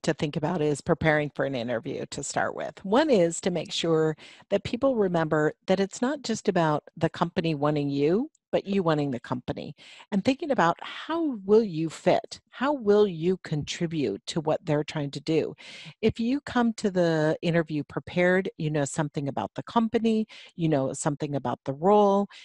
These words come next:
you know something about how that role is helpful to other areas, not just the role itself, right? You wanna stay out of the silo type of activity,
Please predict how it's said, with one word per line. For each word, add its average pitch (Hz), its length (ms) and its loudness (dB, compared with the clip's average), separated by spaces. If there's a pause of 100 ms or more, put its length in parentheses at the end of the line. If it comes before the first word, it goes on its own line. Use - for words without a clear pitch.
(120)
you 175 120 -2
know 165 120 4
something 170 460 -2
about 151 320 0
how 180 300 -2
that 156 280 0 (220)
role 160 380 2
is 143 320 0
helpful 160 480 0
to - 240 -4
other 151 400 0
areas, 196 420 4
not 147 200 -4
just 156 220 -6
the 156 100 -2
role 143 260 0
itself, 185 560 2
right? 165 240 -2
You 151 140 -6
wanna 147 280 -2
stay 147 260 0
out 151 140 0
of 143 80 0
the 135 80 -4
silo 170 460 4
type 160 320 -6
of 156 100 -6
activity, 170 640 -4